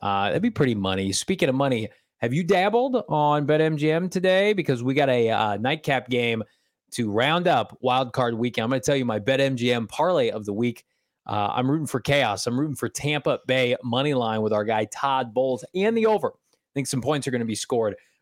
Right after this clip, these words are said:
Right now, you can dabble with Bet M G M. Bet five, get one fifty-eight instantly using that bonus code P H N X. Bet M G M, the official sports book of P H N X.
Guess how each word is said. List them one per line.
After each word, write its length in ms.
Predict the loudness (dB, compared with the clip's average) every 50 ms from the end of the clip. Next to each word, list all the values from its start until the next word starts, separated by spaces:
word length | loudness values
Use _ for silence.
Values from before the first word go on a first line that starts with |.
| _ 0
Right 260 | 2 2 2 0 0
now, 220 | -2 0 0 0
you 180 | 0 0 -2 -2
can 160 | -2 -2 0
dabble 340 | 2 2 2 2 2 0 0
with 160 | -2 -2 0
Bet 160 | 0 2 2
M 160 | 2 2 0
G 160 | 0 -2 0 0
M. 140 | 0 0
Bet 260 | 0 0 0 0 -2 -2
five, 380 | -2 0 0 0 0 -2 -2
get 200 | -2 -4 -4 -2
one 260 | -4 -4 -4 -2 -4
fifty-eight 600 | -6 -6 -6 -8 -8 -10 _ -8 -6 -6 -6 -6 -8 _
instantly 640 | 0 0 0 0 -2 -2 -2 -2 -2 -2 -2 -2 -2 -4 _ _ _ _ _ _ _ _
using 240 | 0 0 2 2 2
that 160 | 2 2 2
bonus 280 | 2 2 2 0 -2 -2
code 380 | -2 0 2 2 2 0 -2 -6
P 180 | -4 -2 2 2
H 220 | 2 0 0 -2
N 80 | -2 -2
X. 260 | -2 -2 -4 -10 -14 -18 _ _
Bet 100 | -2 0
M 100 | 0 0
G 120 | 0 0 0
M, 100 | 0 0
the 80 | -2
official 280 | -2 -2 -4 -4 -2 -4
sports 340 | -6 -4 -2 -2 -2 -2 -2
book 240 | -2 -2 -4 -4 -2 0
of 260 | 2 2 2 2 -2 -4
P 180 | -2 0 0
H 180 | 0 0 -2 -4
N 100 | -4 -2
X. 280 | -2 -4 -4 -4 -8